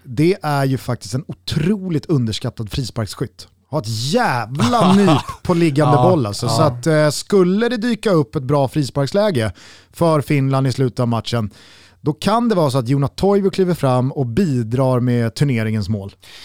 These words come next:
Speaker 2: Ja, och det är ju, alltså, det är ju kul för att det är inte bara, det är inte bara liksom att det är vårt grannland som gör sitt första mästerskap, utan det är ju faktiskt ganska många spelare ifrån Allsvenskan, eller som har figurerat i Allsvenskan,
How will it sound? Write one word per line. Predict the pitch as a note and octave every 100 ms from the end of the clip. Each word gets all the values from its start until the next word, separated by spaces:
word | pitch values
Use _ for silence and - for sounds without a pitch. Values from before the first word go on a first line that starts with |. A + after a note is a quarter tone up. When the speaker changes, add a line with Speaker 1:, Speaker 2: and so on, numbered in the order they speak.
| -
Speaker 2:
Ja, | - D3+ D#3+ D#3+
och | E3
det | D3+
är | E3
ju, | D#3+
alltså, | C#3 D#3
det | C3+
är | D3+
ju |
kul | D3 F#3+ C3 G#2
för | B2+
att |
det | C#3+
är | C3+
inte | B2 B2+
bara, | A#2+ D3+ C3+ C#3 C#3 C3+ - _ _ _ _ C#3+
det |
är | D3+
inte | C#3+
bara | B2 D3+ D3 C#3+
liksom | B2+ A#2+ C3
att | B2
det | B2
är |
vårt | A#2
grannland | G#2+ C3 A#2+ A#2+ C3+ A2
som | A#2+
gör | A2+
sitt | A2+
första | - A2 A#2
mästerskap, | A#2 A2 A#2 - B2+ -
utan | A2+
det | A2+
är | B2+
ju |
faktiskt | B2+ G#2+ -
ganska | A2 A2
många | A2+ A#2 B2+
spelare | C#3 B2 G2+ G2+
ifrån | - A2+ G2+ G2+
Allsvenskan, | - B2+ G#2 C#3+ C#3 - A#2+ A2
eller | G#2 B2+
som | A#2 B2+
har | A#2
figurerat | - B2+ C3 D#3 E3 B2+
i | B2
Allsvenskan, | A2+ G#2 A#2 G#2+ - A2+ G#2